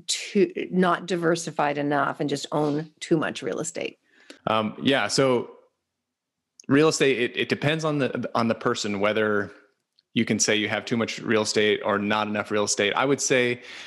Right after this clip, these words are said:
Speaker 2: if someone's very heavy real estate focused, you understand the industry, that's what you wanna be invested in.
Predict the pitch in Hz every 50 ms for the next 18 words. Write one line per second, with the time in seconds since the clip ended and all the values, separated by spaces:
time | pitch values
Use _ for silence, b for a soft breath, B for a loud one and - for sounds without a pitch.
0 | B B B B 117 - - 147 151 139 123 110 101 113 120 123 123 123 104 104
1 | 113 120 117 123 120 120 117 113 - - _ _ _ _ 107 113 123 135 131 -
2 | 143 127 - - - 113 110 - 123 - - 110 104 113 110 104 - - 104 107
3 | 110 107 101 104 110 - - - 107 107 104 98 104 104 - - 110 107 101 107
4 | 104 107 110 107 104 113 107 101 110 110 - - 113 107 113 110 113 113